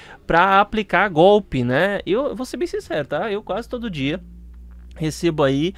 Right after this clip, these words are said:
tentativa de ataque, tentativa de invasão, é, já, já descobriram minhas senhas várias vezes, sim, foi por descuido meu, obviamente, deveria ter me protegido mais.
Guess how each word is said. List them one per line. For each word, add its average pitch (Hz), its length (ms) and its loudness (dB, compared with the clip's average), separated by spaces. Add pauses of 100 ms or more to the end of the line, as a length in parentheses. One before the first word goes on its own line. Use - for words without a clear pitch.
(260)
tentativa 151 640 -2
de 131 180 -6
ataque, 156 540 0
tentativa 139 580 -4
de 123 140 -6
invasão, 135 800 0 (460)
é, 117 580 -6 (920)
já, 147 200 0 (120)
já 160 180 0
descobriram 151 460 -4
minhas 147 240 -2
senhas 147 400 -2
várias 135 480 2
vezes, 151 500 -2
sim, 165 320 -12
foi - 180 -6
por 139 160 -6
descuido 127 460 -8
meu, 131 280 0
obviamente, 123 640 -6
deveria 120 240 -8
ter 127 120 -12
me 123 60 -12
protegido 117 480 -12
mais. 147 380 -4